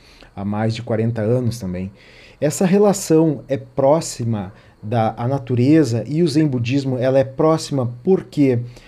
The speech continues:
é uma religião ou é porque o modo de vida, por exemplo, dos orientais também tem uma proximidade maior? Daria pra se fazer esse tipo de relação?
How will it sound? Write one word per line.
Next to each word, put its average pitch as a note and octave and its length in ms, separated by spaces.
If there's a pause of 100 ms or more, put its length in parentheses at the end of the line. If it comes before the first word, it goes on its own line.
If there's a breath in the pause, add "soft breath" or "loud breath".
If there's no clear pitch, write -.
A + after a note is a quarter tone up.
(160 loud breath)
é B2 300
uma C#3+ 220
religião C3 640
ou E3+ 140
é F3+ 40
porque F3 300
o D#3+ 80
modo D3 520
de B2 140
vida, B2 420
por A#2+ 200
exemplo, A#2+ 460
dos A#2 240
orientais B2 640
também C3+ 360
tem D3 140
uma C3 140
proximidade A#2+ 600
maior? G#2+ 440 (500 soft breath)
Daria C3+ 380
pra D3+ 120
se - 120
fazer C3 300
esse C#3 260
tipo D3+ 280
de A#2+ 120
relação? A#2+ 580